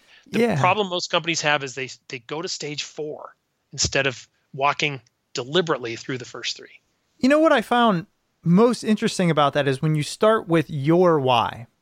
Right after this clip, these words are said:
Speaker 2: You alluded to it being your why. Like, "I'm an artist. I want to make a living not answering to anyone." Or, "I want to start a company to just put something into the world,"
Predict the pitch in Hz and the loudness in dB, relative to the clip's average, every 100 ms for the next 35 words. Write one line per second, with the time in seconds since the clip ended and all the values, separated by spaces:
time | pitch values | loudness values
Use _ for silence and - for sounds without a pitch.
0 | _ _ 220 254 269 330 254 - 220 208 | _ _ 2 4 6 4 2 2 0 2
1 | 240 214 - - 196 294 151 - - - | 0 -2 -4 -4 0 2 2 -2 -4 -12
2 | - 220 - - _ - 165 208 202 175 | -2 0 0 -6 _ -2 2 4 4 4
3 | 190 180 - 143 165 180 160 160 - - | 4 0 -2 2 4 4 2 0 0 0
4 | 151 147 147 151 _ _ - 139 135 147 | 4 6 4 2 _ _ -2 0 2 2
5 | 135 131 131 127 120 _ - 131 127 123 | 2 2 0 -2 -4 _ -4 0 2 0
6 | 117 123 113 113 107 90 120 - 180 180 | -2 -2 0 0 -2 -4 -10 0 2 4
7 | 151 - _ _ 143 160 165 156 151 151 | 2 -4 _ _ 2 2 4 2 0 -2
8 | - 156 143 139 131 _ - - 175 143 | -2 2 4 4 2 _ -16 0 2 2
9 | - 147 131 135 123 143 123 131 - - | 2 0 0 -2 -2 -4 0 -2 -2 -2
10 | 165 _ _ _ - 160 139 139 131 120 | -2 _ _ _ -4 0 2 2 2 0
11 | 120 107 - | 0 -2 -2